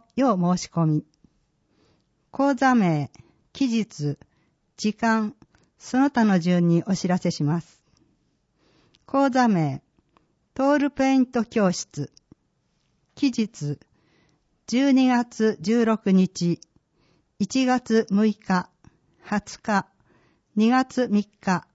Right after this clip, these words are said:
十七日、三月三日、十七日の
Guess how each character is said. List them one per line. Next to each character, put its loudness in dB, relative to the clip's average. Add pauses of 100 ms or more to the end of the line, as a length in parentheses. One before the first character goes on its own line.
(380)
十 0
七 -2
日、 0 (540)
三 0
月 0
三 -2 (120)
日、 -4 (480)
十 0
七 -2
日 2
の 0